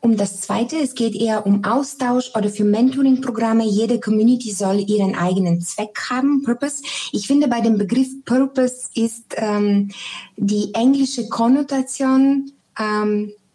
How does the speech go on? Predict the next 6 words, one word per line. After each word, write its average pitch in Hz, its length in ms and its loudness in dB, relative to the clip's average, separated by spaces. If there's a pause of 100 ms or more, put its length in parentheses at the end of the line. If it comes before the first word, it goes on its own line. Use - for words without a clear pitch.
die 226 300 2
irgendwie 214 440 0
Zweckbindung, 277 1080 0 (260)
äh, 233 200 -2
bedeutet, 240 840 0
ähm, 208 440 0